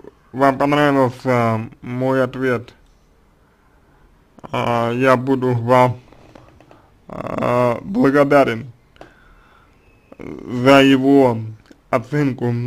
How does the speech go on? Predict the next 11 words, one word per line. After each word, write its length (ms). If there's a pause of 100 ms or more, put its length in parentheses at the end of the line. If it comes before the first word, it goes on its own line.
(320)
а, 460
в 100
качестве 480
лучшего. 680 (1400)
А, 440
думайте 1160 (1600)
о 100
своём 640 (260)
муже, 440
думайте 640 (680)
о, 560